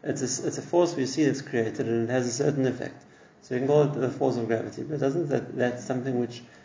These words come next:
decided to do or has ma-, or can make things happen. Nature is exactly the same.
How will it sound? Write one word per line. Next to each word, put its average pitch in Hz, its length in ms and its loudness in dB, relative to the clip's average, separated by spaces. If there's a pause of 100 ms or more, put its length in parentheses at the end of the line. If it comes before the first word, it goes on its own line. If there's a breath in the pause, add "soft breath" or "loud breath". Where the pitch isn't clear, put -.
(120 loud breath)
decided 131 520 4
to 127 80 -2
do 120 300 2
or 107 160 0
has 117 220 -4
ma-, 117 160 0
or 117 120 -2
can 113 260 0
make 123 240 0
things 139 200 -6
happen. - 300 -6 (1300)
Nature 131 260 2
is 117 80 -2
exactly 131 360 0
the 151 100 2
same. 117 240 0